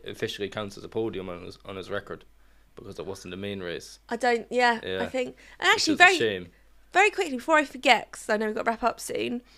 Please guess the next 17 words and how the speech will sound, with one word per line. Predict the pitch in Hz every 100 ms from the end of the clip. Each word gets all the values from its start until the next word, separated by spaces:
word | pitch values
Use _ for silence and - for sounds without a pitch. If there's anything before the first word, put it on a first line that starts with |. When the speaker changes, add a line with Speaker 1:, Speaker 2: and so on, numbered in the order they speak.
| - - - - -
Speaker 2:
What | 302 453
do |
you | 381
think |
about | 370 294
the | 269
rumours | 277 208 151 214 247 -
of | - 202 202 214 - -
them | 208 208 202
stopping | 202 - - 247 - 147 170 202 226 - - -
or | 196
wanting | 202 247 233 202
to | 185
stop | - 185 170 - _ -
D | 208
R | 196 196
S | 170 - -